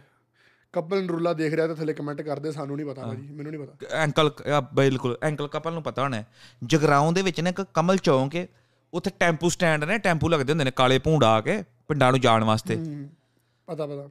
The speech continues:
Speaker 2: ਉਹ
Speaker 1: ਜਿਹੜੇ ਹੁੰਦੇ
Speaker 2: ਸਾਲ
Speaker 1: ਟੈਂਪੂ
Speaker 2: ਉੱਨੀ ਸੌ ਚੁਰਾਨਵੇਂ
Speaker 1: ਕਾਲੇ
Speaker 2: ਹੁੰਦਾ ਹੈ। ਹਾਂ, ਸਾਲ ਉੱਨੀ ਸੌ ਚੁਰਾਨਵੇਂ ਹੁੰਦਾ ਹੈ। ਤੇ ਮਿੱਠੂ ਕਬੱਡੀ ਦਾ ਖਿਡਾਰੀ ਹੁੰਦਾ, ਮਾੜੇ ਮੋਟੇ ਕਬੱਡੀ, ਬਹੁਤਾ ਵੱਡਾ ਸਟਾਰ ਨਹੀਂ ਹੁੰਦਾ, ਮਤਲਬ ਕਿ ਲੋਕਲ ਕਬੱਡੀ ਖੇਡਦਾ ਹੁੰਦਾ ਵਾ ਮੁੰਡਾ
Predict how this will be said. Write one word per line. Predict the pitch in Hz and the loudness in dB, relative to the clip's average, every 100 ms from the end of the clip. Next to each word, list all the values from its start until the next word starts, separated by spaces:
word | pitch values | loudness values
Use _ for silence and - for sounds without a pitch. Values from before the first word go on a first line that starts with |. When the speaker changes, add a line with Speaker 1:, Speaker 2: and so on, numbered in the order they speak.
| _ _ | _ _
Speaker 2:
ਉਹ | 165 - | -14 -12
Speaker 1:
ਜਿਹੜੇ | 151 147 | -12 -10
ਹੁੰਦੇ | 151 | -4
Speaker 2:
ਸਾਲ | 160 175 | 2 4
Speaker 1:
ਟੈਂਪੂ | 190 | 4
Speaker 2:
ਉੱਨੀ | 196 | 2
ਸੌ | 202 | 2
ਚੁਰਾਨਵੇਂ | 196 170 165 | 2 4 4
Speaker 1:
ਕਾਲੇ | 170 185 | 2 0
Speaker 2:
ਹੁੰਦਾ | 185 160 | 0 0
ਹੈ। | 165 180 _ _ _ _ | 0 -2 _ _ _ _
ਹਾਂ, | 131 110 104 _ - | -14 -14 -14 _ -2
ਸਾਲ | 156 165 | 0 2
ਉੱਨੀ | 180 | 0
ਸੌ | 175 | -2
ਚੁਰਾਨਵੇਂ | 185 180 156 156 190 | -2 -2 -2 -2 -4
ਹੁੰਦਾ | 160 | -2
ਹੈ। | 165 175 _ _ _ _ _ _ _ | -4 -4 _ _ _ _ _ _ _
ਤੇ | - 156 151 143 | 2 4 4 4
ਮਿੱਠੂ | 147 - 165 190 180 _ _ _ | 0 6 8 8 6 _ _ _
ਕਬੱਡੀ | 165 123 151 117 147 165 165 156 _ 131 | 0 4 2 6 6 8 6 0 _ 0
ਦਾ | 156 | 2
ਖਿਡਾਰੀ | 156 160 113 135 | 4 4 4 4
ਹੁੰਦਾ, | 127 104 | 4 2
ਮਾੜੇ | 127 127 | 4 2
ਮੋਟੇ | 156 120 | 2 0
ਕਬੱਡੀ, | 123 117 117 - _ _ | -2 -4 -4 -8 _ _
ਬਹੁਤਾ | 123 160 175 | -10 -6 -4
ਵੱਡਾ | 151 120 | -2 -2
ਸਟਾਰ | 110 131 123 | 0 0 0
ਨਹੀਂ | 175 | 0
ਹੁੰਦਾ, | 185 147 - - | 0 -2 -2 -8
ਮਤਲਬ | 143 | -6
ਕਿ | 135 | 0
ਲੋਕਲ | 135 139 143 | 2 2 0
ਕਬੱਡੀ | - 135 127 117 110 _ _ | -4 0 2 2 -2 _ _
ਖੇਡਦਾ | - 135 151 | 0 2 4
ਹੁੰਦਾ | 143 107 | 4 4
ਵਾ | 107 - - | -2 -8 -12
ਮੁੰਡਾ | 110 113 | -10 -10